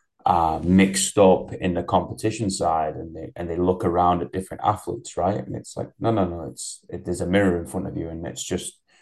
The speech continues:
you from last year, you know, and that's all you're trying to do is just one up yourself, one up yourself continuously over and over again. And then you look back after those nine years and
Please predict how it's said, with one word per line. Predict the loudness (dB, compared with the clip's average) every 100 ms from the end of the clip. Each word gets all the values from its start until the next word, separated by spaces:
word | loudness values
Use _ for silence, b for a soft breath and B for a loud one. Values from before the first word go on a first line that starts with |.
| -2
you | 4 6
from | 4 0
last | 0 -2 -4 0
year, | 0 -2 -12 _ _ _ -10
you | -4
know, | 0
and | 2
that's | 2 4
all | 2
you're | 2
trying | -2 -4 -4
to |
do | -2 0 0
is | -4
just | -10 -12 -16 -12
one | -2 0 2
up | 0 -4
yourself, | -10 -6 -8 -8 -20 _ _ _ _ _ _ -6
one | -2 -2
up | -2
yourself | -8 -6 -6 -8
continuously | -8 -6 -2 -2 -2 -6 -8 -8 -4
over | -4 -2 -2
and | -2
over | -2 -2 -2
again. | 0 2 0
And | -2
then | -6
you | -6 -4
look | -4 2
back | 4 4 0
after | 0 0
those | 0 2
nine | 2 2 2
years | 2 2 0
and | -4